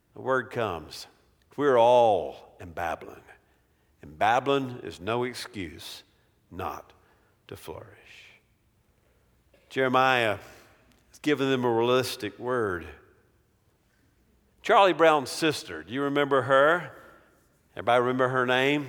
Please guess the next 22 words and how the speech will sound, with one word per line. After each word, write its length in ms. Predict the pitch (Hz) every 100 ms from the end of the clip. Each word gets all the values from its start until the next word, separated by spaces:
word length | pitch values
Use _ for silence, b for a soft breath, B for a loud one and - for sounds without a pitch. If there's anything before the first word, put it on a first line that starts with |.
| 120 - _
Sally. 540 | - - 117 90 69 - - - - _ _ _ b b b
Sally 440 | - 175 202 190
may 180 | 165 175
have 160 | 170 135
gotten 260 | 160 156
it 80 | 151
all 220 | 147 160
right 360 | 160 151 147 147
when 120 | 131
she 120 | 110
said 260 | 113 - 156
in 60 | 143
the 80 |
cartoon, 840 | 131 143 139 139 135 135 135 127 107 - B B B B
"I 120 | 135 143
think 400 | - 240 277 -
I've 200 | 123 147
discovered 720 | 131 123 - 180 196 208 208
the 120 | 147 131
secret 580 | - 190 196 185 185
to 100 | 175
life. 680 | 170 143 131 113 98 - -